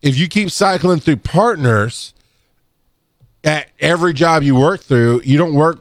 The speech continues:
with this. Now, it depends on the schedule, right? Okay. Now, there are some schedules that will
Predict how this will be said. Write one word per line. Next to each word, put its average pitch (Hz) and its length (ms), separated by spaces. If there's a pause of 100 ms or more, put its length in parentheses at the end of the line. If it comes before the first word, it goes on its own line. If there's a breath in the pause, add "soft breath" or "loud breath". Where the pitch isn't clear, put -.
with 139 180
this. 135 160
Now, 185 260
it - 20
depends 156 260
on 151 80
the 120 60
schedule, 82 380
right? 85 180
Okay. 90 280 (220 loud breath)
Now, 135 140
there 147 120
are 156 160
some 147 220
schedules 120 540 (260 soft breath)
that 135 300
will 135 160